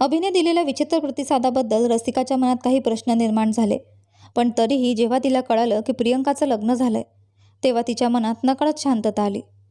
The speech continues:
थोडा वेळ चालल्यानंतर अभिने रसिकाला सांगितलं की उशीर होतोय,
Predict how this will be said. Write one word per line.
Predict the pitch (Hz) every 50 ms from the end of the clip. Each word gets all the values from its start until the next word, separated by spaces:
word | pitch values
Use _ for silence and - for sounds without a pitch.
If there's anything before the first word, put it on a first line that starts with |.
| _ _ _ _ _ _ _ _ _ -
थोडा | 302 311 339 349
वेळ | 302 277 269 311
चालल्यानंतर | 311 - 330 320 320 320 320 330 320 285 233 254 285
अभिने | 294 - 220 262 269 285
रसिकाला | 285 277 262 269 269 - 262 269 269
सांगितलं | 269 - 254 226 233 247 - 220 220 220
की | 262
उशीर | 254 233 220 - - 240
होतोय, | 233 226 214 - - 208